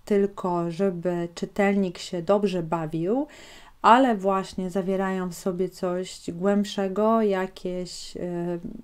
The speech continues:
no, wartości, albo poruszają problemy, które są istotne w naszym społeczeństwie. E, i, e, po trzecie,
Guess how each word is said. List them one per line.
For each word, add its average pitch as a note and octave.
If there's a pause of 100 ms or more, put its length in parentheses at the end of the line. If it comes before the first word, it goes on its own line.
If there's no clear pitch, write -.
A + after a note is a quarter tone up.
no, - (300)
wartości, F#3+ (540)
albo G3+
poruszają G3+
problemy, G3+
które F#3
są F3 (200)
istotne G3
w F#3+
naszym F3+
społeczeństwie. F3+ (640)
E, G3+ (320)
i, C#4 (360)
e, G3 (200)
po F#3
trzecie, B3+